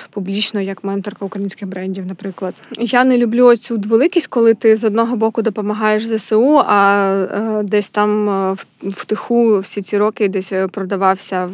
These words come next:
в Росії. Е, от, е, е, це, це мені складно прийняти, але, ну, тут, е,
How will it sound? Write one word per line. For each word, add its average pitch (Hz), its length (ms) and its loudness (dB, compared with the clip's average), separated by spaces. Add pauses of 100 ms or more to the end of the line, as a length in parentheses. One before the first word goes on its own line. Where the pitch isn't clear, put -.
в 185 380 0
Росії. 254 560 2
Е, 214 120 2 (880)
от, 180 400 -4
е, 190 40 -4
е, 185 1300 -6
це, 208 320 0
це 208 160 -6
мені 208 240 0
складно 185 460 -2
прийняти, 220 640 -2
але, 196 280 -2
ну, 214 200 0 (160)
тут, - 300 -6
е, 202 380 2